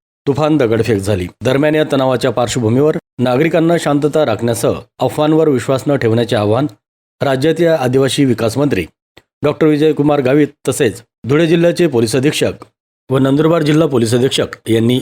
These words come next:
नागरिकांना केलंय. दरम्यान, पोलिसांनी शहरावर निश्चितच नियंत्रण मिळवलंय. नंदुरबार शहर हे शांतताप्रिय शहर असून, शांतता प्रस्थापित करण्यासाठी सर्व नागरिकांनी सहकार्य करावे,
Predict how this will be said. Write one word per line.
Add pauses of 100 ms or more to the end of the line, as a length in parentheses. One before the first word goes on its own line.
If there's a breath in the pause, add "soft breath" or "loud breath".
(160)
नागरिकांना
केलंय. (460)
दरम्यान,
पोलिसांनी
शहरावर (120)
निश्चितच
नियंत्रण
मिळवलंय. (320)
नंदुरबार
शहर (320)
हे
शांतताप्रिय
शहर
असून,
शांतता
प्रस्थापित
करण्यासाठी (460)
सर्व
नागरिकांनी
सहकार्य
करावे,